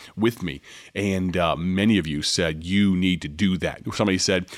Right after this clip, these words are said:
"There's a lot of guys that interview ladies and things like that, but never their wife, and you should do that." Well,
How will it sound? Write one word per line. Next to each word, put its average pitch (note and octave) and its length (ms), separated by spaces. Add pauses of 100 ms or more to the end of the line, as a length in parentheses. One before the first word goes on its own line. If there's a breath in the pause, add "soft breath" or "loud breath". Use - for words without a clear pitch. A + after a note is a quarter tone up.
"There's C3 120
a A2+ 60
lot B2+ 160
of A2+ 80
guys A2 260
that A2 120
interview A#2 340
ladies A2+ 400
and G2 80
things A2 160
like G#2 80
that, G#2 60
but F2+ 120
never C3 320
their A2+ 100
wife, G#2+ 400
and F#2 160
you D#3+ 140
should A#2 200
do G#2+ 120
that." E2+ 180
Well, A2+ 300